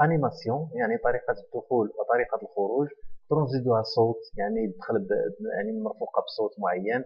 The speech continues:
ونقدروا نديروا ليها يعني نبدلوها لو ستيل ديالها، نبدلوه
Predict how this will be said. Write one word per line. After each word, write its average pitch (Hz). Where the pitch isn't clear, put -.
ونقدروا 120
نديروا 120
ليها 110
يعني 240
نبدلوها 139
لو 117
ستيل 120
ديالها، 101
نبدلوه 131